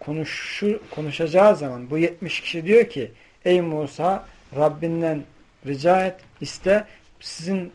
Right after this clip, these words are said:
e, aranızdaki konuşmayı biz de duyalım." Musa da Allah Azze ve Celle'den istiyor bunu. Allahu Teala da müsaade ediyor. Onları bir bulut bürüyor. Tur Dağı'nda.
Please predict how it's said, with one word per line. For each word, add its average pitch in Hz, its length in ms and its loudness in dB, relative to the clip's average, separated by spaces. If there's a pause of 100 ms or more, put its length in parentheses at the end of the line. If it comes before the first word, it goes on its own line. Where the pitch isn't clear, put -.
(520)
e, 151 220 -8 (100)
aranızdaki 165 460 0
konuşmayı 180 580 -4
biz 180 200 0
de 143 160 -2
duyalım." 92 240 -14 (380)
Musa 180 360 2
da 175 220 4
Allah 160 180 0
Azze 151 300 2
ve 143 60 -2
Celle'den 123 440 -8
istiyor 175 460 -2
bunu. 185 220 -8 (340)
Allahu 160 260 2
Teala 135 340 -8
da 127 60 -12
müsaade 156 480 -4
ediyor. 170 280 -6 (340)
Onları 147 420 -2
bir 127 260 -6
bulut 160 420 -4
bürüyor. 156 480 2 (640)
Tur 123 240 -8
Dağı'nda. 113 540 -6